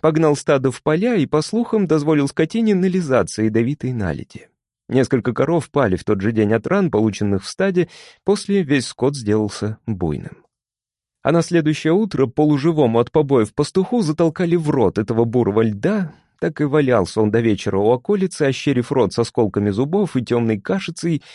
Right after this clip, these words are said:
которая скоро смёрзлась в нечестивую печать. Конные жандармы подобрали пастуха, конфисковали в ближайшем дворе телегу и увезли тело в околоток, пригрозив расследованием, судом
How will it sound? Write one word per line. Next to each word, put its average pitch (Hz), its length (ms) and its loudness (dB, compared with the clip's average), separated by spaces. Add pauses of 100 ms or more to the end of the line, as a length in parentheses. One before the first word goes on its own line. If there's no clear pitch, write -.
(160)
которая 165 360 0
скоро 131 300 -4
смёрзлась 95 640 -2
в 107 60 -4
нечестивую 107 640 -2
печать. - 680 -10 (760)
Конные 113 360 2
жандармы 120 500 0
подобрали 117 540 0
пастуха, 135 540 -4
конфисковали 135 640 0
в 104 40 -2
ближайшем 113 460 0
дворе 117 280 2
телегу 190 480 0 (280)
и 214 80 -2
увезли 147 400 0
тело 127 360 0
в 110 80 -2
околоток, 95 640 -2
пригрозив 123 640 0
расследованием, 123 920 -2
судом 151 480 -2